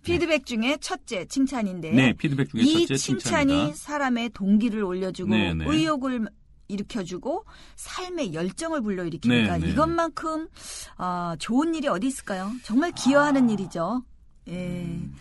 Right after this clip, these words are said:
Speaker 1: 피드백 중에 칭찬 많이 하시는 주가 되기를 바랍니다.
Speaker 2: 네.
Speaker 1: 원장님, 오늘
Speaker 2: 네.
Speaker 1: 이렇게 또 이제 피드백에 대해서 나누면서 그중에서도 칭찬에 대해서 나눴는데 어떠셔요? 들으시니까.
Speaker 2: 어, 제가 칭찬받으면 가장 좋은데요.
Speaker 1: 네.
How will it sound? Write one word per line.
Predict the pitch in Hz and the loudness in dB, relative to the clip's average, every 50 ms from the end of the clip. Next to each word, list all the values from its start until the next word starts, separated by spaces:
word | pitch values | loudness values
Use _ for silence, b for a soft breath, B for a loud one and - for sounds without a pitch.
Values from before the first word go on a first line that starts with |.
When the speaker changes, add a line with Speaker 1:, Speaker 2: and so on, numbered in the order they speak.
| B B B B B B B - | B B B B B B B -8
Speaker 1:
피드백 | 311 311 269 277 262 254 247 | -6 -4 -4 -2 -4 -4 -6
중에 | - 196 196 185 180 | -6 -8 -8 -8 -6
칭찬 | - - 262 233 240 - 196 170 180 208 240 262 269 | -6 -4 -4 -4 -4 -4 -6 -6 -4 -4 -4 -4 -6
많이 | - 262 - - - - 220 233 233 226 233 | -6 -8 -8 -6 -2 2 4 4 4 2 0
하시는 | 240 - 277 269 - 277 247 226 214 | -2 -2 -2 -2 2 2 2 2 2
주가 | 202 190 190 190 | 0 0 0 0
되기를 | 185 190 175 180 180 - | -2 -2 -4 -4 -6 -6
바랍니다. | 180 180 165 170 170 165 151 - 156 165 233 339 - - | -6 -4 -4 -2 -2 -4 -4 -4 -4 -4 -2 -4 -4 -6
Speaker 2:
네. | - 82 80 76 71 B B | -6 -6 -6 -6 -8 B B
Speaker 1:
원장님, | B 277 320 339 330 320 294 226 - | B 0 0 2 2 2 2 2 4
오늘 | - 226 277 302 277 | 6 6 6 8 8
Speaker 2:
네. | - 139 113 | 8 8 8
Speaker 1:
이렇게 | - 180 233 220 285 247 233 254 240 156 b b b b b b b | 6 4 0 0 0 0 0 0 0 -2 b b b b b b b
또 | - 202 190 185 185 180 180 180 | -2 -2 0 0 0 0 -2 -2
이제 | 175 170 180 175 175 170 - - - - - - | -4 -4 -4 -6 -6 -6 -8 -12 -20 -20 -12 -6
피드백에 | - 370 339 392 330 339 320 277 269 233 | -4 -2 0 0 0 0 0 -2 0 -2
대해서 | 220 214 214 220 | -2 -2 -4 -2
나누면서 | 175 170 170 190 202 202 190 180 180 208 | -2 0 2 2 2 0 0 -2 -4 -4
그중에서도 | 214 - 233 202 240 226 202 190 190 190 | -4 -4 -2 0 0 0 0 -2 -4 -6
칭찬에 | - - 269 359 339 - 359 349 320 262 | -8 -8 -6 -6 -4 -4 -2 -2 -2 -2
대해서 | 208 214 196 - 226 202 | -2 -4 -6 -6 -6 -6
나눴는데 | 160 139 165 202 240 247 220 190 180 170 202 196 | -4 -2 0 2 2 2 2 0 -2 -4 -4 -4
어떠셔요? | - 190 208 - 330 330 330 240 185 165 170 202 262 269 208 - B B B B B B B B B B B | -2 -2 -2 0 -2 -2 -2 -2 -2 -2 0 0 2 0 0 -2 B B B B B B B B B B B
들으시니까. | - 151 139 143 147 151 151 151 147 147 147 147 143 143 143 | -6 0 4 6 6 8 8 8 6 8 8 8 8 8 8
Speaker 2:
어, | 143 143 143 143 139 135 113 - - - - - | 8 8 8 8 6 6 2 0 -8 -20 -16 -8
제가 | - - 160 170 180 240 | -2 2 4 6 8 8
칭찬받으면 | 226 - 233 226 214 226 220 202 208 190 180 185 175 | 6 6 4 4 6 6 6 6 6 4 2 2 2
가장 | 147 151 147 143 143 139 | 4 4 6 6 6 6
좋은데요. | 123 123 117 101 95 90 87 104 156 160 107 78 170 | 6 4 2 2 0 0 0 2 2 2 0 -2 -2
Speaker 1:
네. | 190 185 | -4 -4